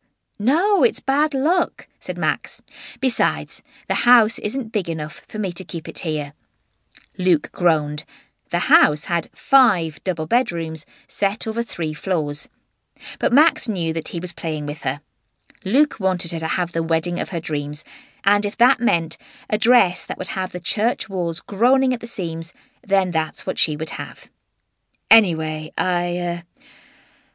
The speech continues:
I've got something to tell you, Max," said Luke, suddenly turning serious.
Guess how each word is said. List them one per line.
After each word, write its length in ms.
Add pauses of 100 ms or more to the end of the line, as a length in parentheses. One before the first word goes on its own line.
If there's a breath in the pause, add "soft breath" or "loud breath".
I've 240
got 120
something 260
to 80
tell 240
you, 180
Max," 480 (160)
said 220
Luke, 320 (180)
suddenly 400
turning 320
serious. 640